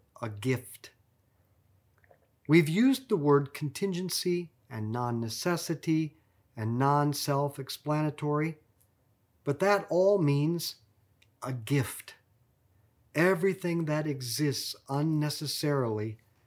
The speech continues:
is a gift from the one who does exist necessarily. And the proper response to a gift is to say, "Thank you." So while we pray this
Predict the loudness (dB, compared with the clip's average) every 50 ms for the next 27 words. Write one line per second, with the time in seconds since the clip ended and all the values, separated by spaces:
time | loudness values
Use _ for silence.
0 | _ _ -20 _ _ -6 -4 0 0 -2 -2 0 2 2 2 2 0 -6 -16 -20
1 | -20 _ _ _ _ _ _ -6 -2 0 2 2 2 2 0 -2 -4 -2 0 2
2 | 2 2 0 0 -2 -4 -6 _ _ _ _ _ _ _ _ -6 -2 -2 -2 -2
3 | -2 -4 0 2 4 4 4 4 4 2 0 -2 -2 -2 -4 -2 0 0 -2 -2
4 | -8 -10 -16 _ _ _ _ _ -6 -4 -4 -4 -4 -6 -8 -8 -6 -4 -4 -2
5 | -2 -4 -4 -6 -6 -8 -10 -14 _ _ _ _ _ _ _ _ _ _ _ _
6 | 0 2 2 2 0 2 2 2 2 4 4 4 4 4 2 -2 -4 -4 -2 -2
7 | 0 0 0 -2 -4 -4 -2 -2 -2 0 2 2 2 2 2 -2 -6 -8 -8 -8
8 | -8 -8 -8 -6 -2 0 2 2 2 2 0 -4 -10 _ _ _ _ _ _ _
9 | _ _ _ _ _ _ -2 0 0 0 0 -2 -6 -8 -8 -8 _ _ _ _
10 | _ _ _ _ _ _ _ _ _ _ _ _ _ _ _ _ -14 -6 -4 -2
11 | 0 2 2 2 2 2 0 -4 -4 -4 -4 0 0 0 0 0 -2 -2 -4 -8
12 | -12